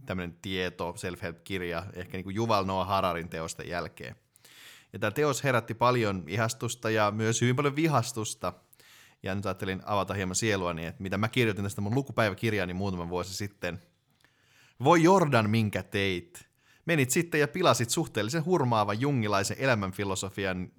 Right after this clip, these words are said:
ja psykiatrin sangen kiintoisen näkökulman maailmaan karmealla biologismilla ja marksismi-olkiukoilla."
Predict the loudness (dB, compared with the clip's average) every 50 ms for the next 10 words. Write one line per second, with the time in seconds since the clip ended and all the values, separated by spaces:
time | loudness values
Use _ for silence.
0 | -10 -4 -2 -2 -2 -2 -2 -4 -4 -4 -2 0 -2 -2 -2 -4 -6 -6 -2 -2
1 | -2 -2 -2 -4 -4 -2 0 0 0 0 -2 -2 -2 -2 -2 0 -2 -2 -2 -4
2 | -8 -8 -6 -6 -6 -4 -2 0 2 2 2 2 0 0 -2 -4 -4 -6 -10 -18
3 | -20 -20 -20 -20 -14 _ 4 6 8 8 8 6 4 4 4 4 4 4 2 2
4 | 2 2 2 2 4 2 0 -2 -4 -6 -6 -6 -6 -4 -4 -2 -2 -2 0 0
5 | 0 0 0 -2 -8 -8 -10 -8 -4 -4 -4 -4 -4 -6 -10 -12 -10 -8 -6 -6
6 | -6 -6 -6 -10